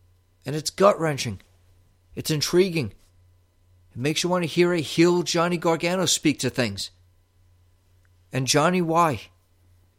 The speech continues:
Johnny Wrestling and Johnny Sucks chants are what we're hearing right now. Because of that brilliance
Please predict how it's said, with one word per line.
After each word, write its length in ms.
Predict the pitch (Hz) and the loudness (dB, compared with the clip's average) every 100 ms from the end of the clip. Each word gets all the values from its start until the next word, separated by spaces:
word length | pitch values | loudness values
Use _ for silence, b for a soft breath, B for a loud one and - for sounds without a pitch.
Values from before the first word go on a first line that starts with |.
| _ _ _ _ _ - | _ _ _ _ _ -4
Johnny 300 | 135 175 180 | 0 2 4
Wrestling 480 | 185 175 180 170 | 4 4 2 0
and 100 | 151 | -2
Johnny 300 | 120 135 175 | -2 -2 -2
Sucks 360 | 160 - 175 - | -2 0 0 -2
chants 540 | - - 156 190 196 | -6 -4 -2 -2 -2
are 40 | 139 | -2
what 200 | 143 147 | -2 -2
we're 100 | 151 | -2
hearing 320 | 127 160 160 | -2 -4 -4
right 180 | 160 156 | -4 -4
now. 280 | 170 196 - _ _ - _ _ _ _ _ _ _ _ - | -4 -4 -6 _ _ -20 _ _ _ _ _ _ _ _ -8
Because 400 | 135 - 202 190 | -6 0 0 0
of 80 | |
that 220 | 165 139 113 | 0 0 0
brilliance 520 | 123 120 104 - | -2 -2 -6 -8